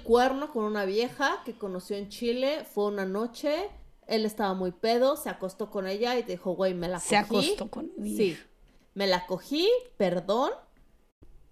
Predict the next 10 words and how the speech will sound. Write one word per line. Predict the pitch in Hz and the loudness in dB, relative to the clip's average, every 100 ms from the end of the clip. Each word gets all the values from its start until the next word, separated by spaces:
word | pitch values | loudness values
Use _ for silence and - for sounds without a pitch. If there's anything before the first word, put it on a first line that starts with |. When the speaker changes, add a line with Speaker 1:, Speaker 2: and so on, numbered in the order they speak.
| - - | -2 4
Speaker 1:
agarré | 208 208 214 | 4 4 2
un | 233 233 | 2 2
pedo | 233 220 190 | 2 2 0
brutal, | 160 - 202 240 403 - | -4 -2 2 2 0 -2
pero | 226 208 202 | -2 -2 -4
te | |
sigo | 175 196 180 | -4 -2 0
amando. | 170 151 113 - _ _ _ | -2 -4 -8 -14 _ _ _
¿Me | 208 190 | -4 -2
perdonas?". | 170 175 269 480 523 - | 0 0 -2 -4 -6 -12